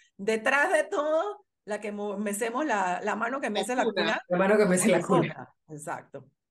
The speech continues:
Speaker 1: La mano que mece la
Speaker 2: La
Speaker 1: cuna.
Speaker 2: mano que mece la cuna.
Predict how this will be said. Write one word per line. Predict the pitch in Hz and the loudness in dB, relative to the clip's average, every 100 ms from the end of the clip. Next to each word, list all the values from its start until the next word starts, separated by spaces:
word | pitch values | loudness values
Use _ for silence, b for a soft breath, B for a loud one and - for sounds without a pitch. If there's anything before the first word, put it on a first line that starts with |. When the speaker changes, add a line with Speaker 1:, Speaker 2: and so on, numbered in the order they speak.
| _ | _
Speaker 1:
La | 160 | -14
mano | 151 156 | -8 -6
que | 170 | -6
mece | 175 214 | -6 -2
la | 233 | -2
Speaker 2:
La | 208 | 0
Speaker 1:
cuna. | 196 175 | -2 -2
Speaker 2:
mano | 180 - | -4 -6
que | 214 | -8
mece | 175 175 - | -8 -10 -10
la | 185 - | -12 -8
cuna. | 196 180 147 | -8 -6 -6